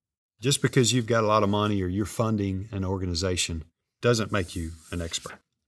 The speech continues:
So now that we've been through the first four steps, you get it on your calendar, you revisit your passion, your experience, your skills, see if anything's changed. You revisit the signs of success and the warning signs.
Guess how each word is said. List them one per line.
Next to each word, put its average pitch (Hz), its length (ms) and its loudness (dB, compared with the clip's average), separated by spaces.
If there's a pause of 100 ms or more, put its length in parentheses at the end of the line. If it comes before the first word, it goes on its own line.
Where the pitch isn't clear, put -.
(1500)
So 135 180 6
now 170 280 8
that 135 280 2 (380)
we've 117 240 4
been 131 180 2
through 123 220 4
the 101 80 0
first 120 340 2
four 90 220 0
steps, - 440 -4
you 98 80 -2
get 120 160 6
it 135 60 6
on 135 140 6
your 123 80 2
calendar, 85 420 -2
you 92 180 2
revisit 113 600 4
your 98 80 -2
passion, 104 500 2
your 87 140 0
experience, 98 680 0
your - 80 -6
skills, 95 500 2
see 98 180 2
if 92 100 0
anything's 98 460 2
changed. 87 580 -4 (560)
You 117 180 8
revisit 117 600 8
the 110 80 4
signs 107 340 4
of 104 120 0
success 92 580 0
and 95 100 -2
the 92 80 0
warning 98 320 2
signs. 82 540 -4